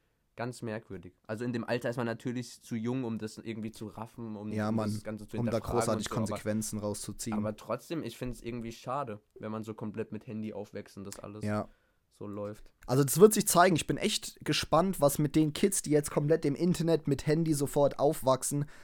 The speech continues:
Speaker 2: was aus denen wird. Nicht, dass ich erwarte, dass aus denen was Schlechtes wird oder so, sondern es ist einfach interessant zu sehen, wo das, wo sich die Entwicklung des Menschen einfach hinbewegt, ne?
Speaker 1: Ja,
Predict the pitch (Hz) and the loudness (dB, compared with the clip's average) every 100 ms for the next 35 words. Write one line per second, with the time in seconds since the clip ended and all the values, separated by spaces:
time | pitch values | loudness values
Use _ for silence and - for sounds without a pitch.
0 | - - 120 123 - 147 135 131 131 - | -10 -2 2 2 2 2 2 4 2 0
1 | - _ _ _ _ _ _ _ _ _ | -8 _ _ _ _ _ _ _ _ _
2 | _ _ 147 185 175 139 143 127 139 131 | _ _ 6 8 8 8 8 10 10 8
3 | 131 123 131 120 110 - 123 - 120 113 | 2 2 2 2 2 2 0 0 0 -2
4 | 107 107 101 110 - - - 110 107 104 | 0 -2 0 -2 -4 -4 -2 0 0 2
5 | 123 131 127 117 117 127 123 117 127 120 | 2 2 2 0 2 2 2 2 4 4
6 | 117 110 - - _ - - - 120 131 | 2 0 -4 -12 _ -20 -20 -2 2 2
7 | 123 139 135 175 208 208 180 175 202 175 | 2 4 6 8 6 6 4 4 2 2
8 | 180 175 226 214 123 117 123 147 - _ | 2 4 6 6 6 4 2 0 -2 _
9 | _ _ _ _ _ _ _ _ _ _ | _ _ _ _ _ _ _ _ _ _
10 | _ _ _ _ _ _ _ _ - 123 | _ _ _ _ _ _ _ _ -10 -8
11 | 123 | -8